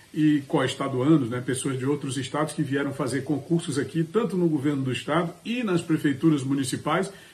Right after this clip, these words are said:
Eu cito aqui o caso de Coivaras, a setenta quilômetros de Teresina, que aguardam convocação há pelo menos dois anos e meio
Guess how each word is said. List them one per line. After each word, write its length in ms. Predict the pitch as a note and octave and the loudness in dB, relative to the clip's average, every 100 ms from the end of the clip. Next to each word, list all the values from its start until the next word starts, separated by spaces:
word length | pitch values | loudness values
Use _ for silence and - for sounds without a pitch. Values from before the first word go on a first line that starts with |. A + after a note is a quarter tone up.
| - | 0
Eu 120 | D#3 | 0
cito 300 | - E3+ D#3+ | 4 4 4
aqui 160 | D#3+ E3 | 4 2
o 80 | |
caso 260 | D#3+ E3 E3 | 2 2 2
de 80 | D#3 | 0
Coivaras, 640 | E3+ E3 A#2+ C#3 D#3 B2 | 2 2 2 0 0 0
a 80 | B2 | 0
setenta 400 | C3+ A#2 D3+ D#3 | -2 -2 -2 0
quilômetros 560 | - C3+ C#3 A#2+ C3+ | -2 0 0 -2 -4
de 80 | B2+ | -4
Teresina, 600 | B2+ D#3 F3 D#3 F3+ G3+ - - - | 0 4 6 6 2 2 -6 -14 -10
que 140 | - | 0
aguardam 520 | G3+ D#3+ D#3+ G#3 F#3+ F#3 | 2 4 4 2 2 0
convocação 720 | F3+ D#3 D#3+ D#3 B2+ E3+ F3+ | 2 2 2 0 -2 0 0
há 60 | |
pelo 200 | E3 D#3+ | 2 4
menos 320 | C#3 F3+ F3+ | 6 4 4
dois 400 | C3+ D#3+ C4 G#3 | 2 2 2 2
anos 240 | D#3+ A3 G#3 | 2 2 2
e 60 | |
meio 460 | G3+ D3+ D#3+ C3+ G#2+ | 4 6 6 6 0